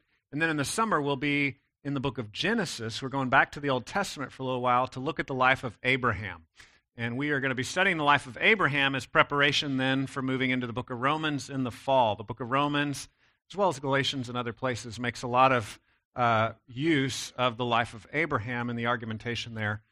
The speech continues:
in Romans. So we'll be looking at the life of Abraham in the summer, then we'll move on to Romans in the fall. So be praying for those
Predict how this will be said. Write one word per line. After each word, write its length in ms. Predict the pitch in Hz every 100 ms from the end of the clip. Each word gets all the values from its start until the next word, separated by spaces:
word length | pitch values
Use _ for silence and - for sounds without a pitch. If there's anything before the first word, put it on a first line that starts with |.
| _
in 100 | 127
Romans. 340 | 147 226 135 104
So 100 | 123
we'll 60 |
be 60 | 147
looking 220 | 147 160
at 60 | 147
the 60 |
life 180 | 151 151
of 120 | 147
Abraham 580 | 156 151 147 151 151 143 _
in 60 | 120
the 40 |
summer, 480 | 117 214 202 190 180 _ _ _ -
then 60 | 135
we'll 180 | 139
move 80 | 131
on 120 | 139
to 60 | 127
Romans 280 | 131 131 113
in 60 |
the 60 | 110
fall. 280 | - 156 151
So 100 | 147
be 140 | 139
praying 320 | - 147 143
for 140 | 139 131
those 440 | 135 131 - -